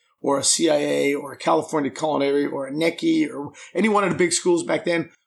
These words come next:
alumni. Had to be, or they're tied to the A C F, or they're tied to the Research Chefs Association, or they're tied to one of those organizations that was formed or, uh, you know, founded by or populated by students from those programs.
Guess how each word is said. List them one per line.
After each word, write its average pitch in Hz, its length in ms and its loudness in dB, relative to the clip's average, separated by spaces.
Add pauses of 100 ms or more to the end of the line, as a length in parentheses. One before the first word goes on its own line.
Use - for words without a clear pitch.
alumni. 160 480 2 (640)
Had 190 220 0
to 175 60 0
be, 131 300 -4
or 160 300 2
they're 151 100 0
tied 170 300 2
to 165 80 -2
the 165 160 2
A 160 40 2
C 151 200 0
F, 151 240 0
or 139 60 -6
they're 135 80 -8
tied 156 300 0
to 165 60 -4
the 147 100 0
Research 143 340 -2
Chefs 160 320 -2
Association, 143 720 -4 (280)
or 151 80 0
they're 156 100 4
tied 170 340 0
to 165 80 0
one 170 220 0
of 185 100 0
those 175 240 2
organizations 151 1000 0 (360)
that 156 240 -2
was 151 220 2
formed 170 600 2
or, 147 420 2 (380)
uh, 123 280 -2 (100)
you 170 120 0
know, 147 80 2
founded 170 460 0
by 160 280 4
or 147 340 0
populated 147 680 0
by 135 400 -6
students 139 420 -2
from 139 200 -2
those 131 160 -4
programs. 135 520 -6